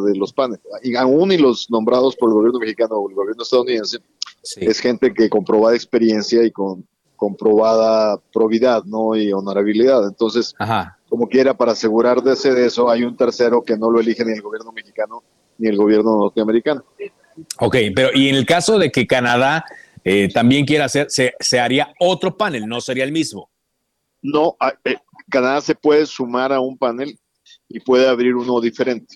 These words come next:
Speaker 1: pero también se
Speaker 2: Ok.
Speaker 1: puede adherir.
Speaker 2: Ajá.
Speaker 1: Se puede adherir
Speaker 2: A-,
Speaker 1: un panel.
Speaker 2: a-, al que ya está. Bueno, pero pues aquí ya, digamos que de, de tres socios, como usted lo
Speaker 1: A la,
Speaker 2: mencionaba.
Speaker 1: a la, a lo mejor se
Speaker 2: Ajá.
Speaker 1: podría, se podría ir a un panel de cinco panelistas.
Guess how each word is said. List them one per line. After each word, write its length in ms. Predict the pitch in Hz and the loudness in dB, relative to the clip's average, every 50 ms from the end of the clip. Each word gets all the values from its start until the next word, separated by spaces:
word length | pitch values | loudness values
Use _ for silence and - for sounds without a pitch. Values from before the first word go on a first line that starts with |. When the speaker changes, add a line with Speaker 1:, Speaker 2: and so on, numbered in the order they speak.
| _ _ - | _ _ -2
Speaker 1:
pero 140 | 113 110 - | -2 0 0
también 220 | 113 110 120 120 | 0 -2 -2 -4
se 100 | 107 - | -6 -4
Speaker 2:
Ok. 60 | 92 | 0
Speaker 1:
puede 200 | 120 120 120 117 | 2 2 4 4
adherir. 500 | 117 110 101 110 110 110 120 123 120 113 - - _ _ _ _ _ _ _ _ _ _ _ | 2 2 2 2 2 4 4 2 2 0 -4 -16 _ _ _ _ _ _ _ _ _ _ _
Speaker 2:
Ajá. 380 | 85 82 87 104 135 175 190 _ _ _ _ - _ _ - _ _ _ _ _ | -20 -16 -12 -12 -12 -12 -14 _ _ _ _ -20 _ _ -20 _ _ _ _ _
Speaker 1:
Se 140 | _ - 107 | _ -10 -8
puede 240 | 92 113 117 117 117 | -2 0 2 2 4
adherir 320 | 113 107 104 98 104 98 | 2 2 2 0 0 -2
Speaker 2:
A-, 60 | 95 98 | -2 -4
Speaker 1:
un 60 | 82 | -6
panel. 200 | 92 87 85 - | -8 -10 -6 -6
Speaker 2:
a-, 40 | 95 | -4
al 120 | 92 90 | -4 -4
que 160 | - 90 90 87 | -4 -6 -6 -4
ya 120 | 95 95 | -2 -4
está. 240 | 92 - - 120 107 | -4 -2 -4 -4 -4
Bueno, 220 | 95 104 101 98 87 | -2 -4 -4 -4 -4
pero 160 | 92 90 90 87 | -4 -4 -4 -4
pues 280 | - 95 95 - - - | -4 -4 -4 -4 -6 -6
aquí 300 | 98 95 - 120 120 117 | -8 -6 -2 -2 0 2
ya, 260 | 113 113 120 117 - - - - _ - - - | 2 2 0 0 -4 -8 -20 -20 _ -16 -10 -6
digamos 440 | 113 117 110 135 135 127 120 107 - | -4 -2 0 0 0 0 -2 -2 0
que 100 | - 107 | -2 0
de, 160 | 104 107 104 | 0 0 -2
de 200 | 92 95 117 113 | -2 -4 -6 -4
tres 260 | - 143 147 151 139 | -2 0 0 0 0
socios, 500 | - 170 165 160 135 - 127 123 117 - | 0 -2 -2 -2 -2 -4 -4 -4 -6 -6
como 140 | - 104 104 | -8 -10 -10
usted 180 | 107 - 131 123 | -8 -8 -6 -4
lo 80 | 131 | -4
Speaker 1:
A 40 | 123 | -2
la, 80 | 131 139 | 0 0
Speaker 2:
mencionaba. 400 | 135 135 135 127 117 117 131 127 | 2 0 0 -2 -2 -2 0 0
Speaker 1:
a 40 | |
la, 80 | 131 135 | 0 0
a 120 | 120 131 | 0 0
lo 120 | 131 131 127 | -2 0 -2
mejor 240 | 131 131 139 139 135 | 0 0 0 -2 0
se 100 | 151 143 | -2 -2
Speaker 2:
Ajá. 80 | 139 | 0
Speaker 1:
podría, 360 | 139 135 131 131 135 139 131 - | 2 2 4 4 4 2 2 -2
se 160 | - - 123 | -4 -8 -6
podría 340 | - 120 120 117 123 123 123 | -2 0 2 2 4 4 4
ir 80 | 123 120 | 2 2
a 120 | 120 117 | 2 0
un 200 | 117 117 120 113 | -2 -4 -8 -4
panel 300 | - 120 110 113 113 110 | -4 -2 -2 -2 -4 -6
de 100 | 107 104 | -6 -8
cinco 280 | - - 110 107 - - | -10 -10 -18 -14 -14 -6
panelistas. 600 | - 104 107 110 123 127 - - - - - - | -6 -6 -6 -4 -8 -8 -8 -8 -12 -14 -14 -16